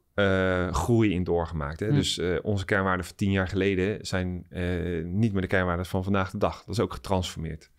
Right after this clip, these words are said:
Speaker 2: Hmm.
Speaker 1: Ja, en de laatste keer hebben wij daar, eh, hulp, eh, een soort moderator van buitenaf bij gehaald. En hebben we echt met het hele team, eh, die kernwaardes, eh, opnieuw bepaald en, eh, vertaald naar ons.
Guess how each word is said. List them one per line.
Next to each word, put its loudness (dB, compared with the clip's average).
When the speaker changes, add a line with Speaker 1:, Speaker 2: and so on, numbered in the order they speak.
Speaker 2:
Hmm. 0
Speaker 1:
Ja, 2
en 2
de 2
laatste 2
keer 2
hebben 2
wij 4
daar, 0
eh, -4
hulp, 0
eh, -2
een -2
soort -6
moderator 0
van -6
buitenaf -2
bij 0
gehaald. -6
En 0
hebben 2
we 0
echt -2
met 0
het -4
hele 2
team, -2
eh, -4
die -4
kernwaardes, -2
eh, -2
opnieuw 0
bepaald -2
en, -6
eh, -8
vertaald -2
naar -4
ons. -2